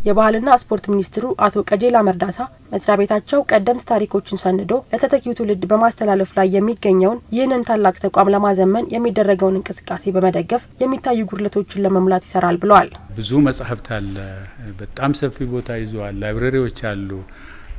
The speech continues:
Speaker 2: ወጣቱ ሰው የማንበብ ፍላጎቱ በጣም ከፍተኛ ነው። የመጽሐፍ ማንበብ ፍላጎት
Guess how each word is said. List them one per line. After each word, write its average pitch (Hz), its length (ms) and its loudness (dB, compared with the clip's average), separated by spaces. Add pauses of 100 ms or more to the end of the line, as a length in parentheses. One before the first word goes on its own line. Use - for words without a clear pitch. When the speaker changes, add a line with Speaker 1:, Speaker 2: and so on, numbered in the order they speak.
(680)
Speaker 2:
ወጣቱ 120 480 -8 (220)
ሰው 120 240 -4 (200)
የማንበብ 123 480 0
ፍላጎቱ 123 500 -4
በጣም 131 280 -6
ከፍተኛ 107 480 -6 (120)
ነው። 95 140 -10 (580)
የመጽሐፍ 107 1040 -6
ማንበብ 113 360 -4
ፍላጎት 120 540 -6